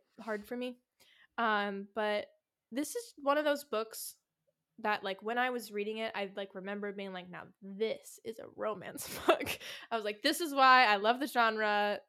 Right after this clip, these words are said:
so much." Like, it's just, you know, I know we're always like, "This had me giggling, kicking my feet, blah, blah, blah," but no, like, this really had me, like, giggling, kicking my feet. Like, I was so, like, giddy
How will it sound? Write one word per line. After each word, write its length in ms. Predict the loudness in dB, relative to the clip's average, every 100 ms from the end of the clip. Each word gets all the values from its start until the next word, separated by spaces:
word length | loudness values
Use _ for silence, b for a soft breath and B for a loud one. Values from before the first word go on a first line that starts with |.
| _ _
so 680 | -16 -2 4 6 6 2 -4
much." 560 | -4 -2 -2 -6 -12 -16 b b _
Like, 100 | -8
it's 160 | -6 -6
just, 240 | -8 -8 -16 _ _ _
you 140 | -18 -12
know, 280 | -10 -10 -12 _
I 40 | -10
know 120 | -6
we're 140 | -2 0
always 340 | 2 0 -2
like, 320 | -2 -2 -4 -12
"This 260 | -6 -4 -2
had 160 | -4
me 120 | -4 -2
giggling, 360 | -2 2 2
kicking 280 | 0 -4 -6
my 140 | -6
feet, 220 | -6 -8 -6
blah, 80 | -4
blah, 60 | -4
blah," 140 | -4 -6
but 80 |
no, 100 | -10
like, 180 | -10 -10 -6
this 200 | -6 -4
really 220 | 0 0 0
had 220 | -4 -6
me, 140 | -6
like, 180 | -8 -8 _
giggling, 380 | 0 2 2 -2
kicking 300 | -4 -6 -2
my 140 | -2 -2
feet. 340 | -2 -2 -2
Like, 140 | -2 0
I 120 | 2
was 260 | 2 0 0
so, 560 | 4 6 6 4 2 -2
like, 280 | -2 -2 -6 _ -20 -4
giddy 600 | -2 0 0 0 0 -2